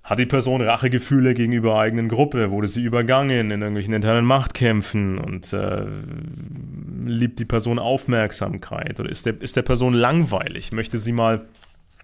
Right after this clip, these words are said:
das Gefühl haben, ein Spion zu sein, Agent zu sein? Möchte diese Person zum ersten Mal in ihrem Leben mit Profis arbeiten? Ja, das ist ja immer das, was diese, diese rechten Gruppen halt eben dann immer, äh,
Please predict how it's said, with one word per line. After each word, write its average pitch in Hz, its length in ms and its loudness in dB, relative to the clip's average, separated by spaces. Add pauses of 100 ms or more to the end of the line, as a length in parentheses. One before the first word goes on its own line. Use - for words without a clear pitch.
(140)
das - 120 -6
Gefühl 135 280 4
haben, 123 180 6
ein 120 80 2
Spion 139 500 4
zu 143 80 2
sein, 110 280 0
Agent 120 360 2
zu 143 120 -2
sein? 101 240 -2 (760)
Möchte 143 560 2
diese 151 220 6
Person 139 420 4
zum 139 160 0
ersten 147 460 0
Mal 127 300 2
in 135 120 4
ihrem 123 180 2
Leben 127 640 2 (480)
mit 117 180 -2
Profis 165 540 4
arbeiten? 113 560 -4
Ja, 113 140 -2
das 117 120 0
ist 143 140 4
ja 175 60 6
immer 151 140 4
das, 143 200 0
was 127 100 0
diese, 120 320 4
diese 110 240 -2
rechten 110 460 -2
Gruppen 120 460 0
halt 104 120 -2
eben 107 220 -2
dann 107 160 -2
immer, 107 360 -4
äh, 104 200 -2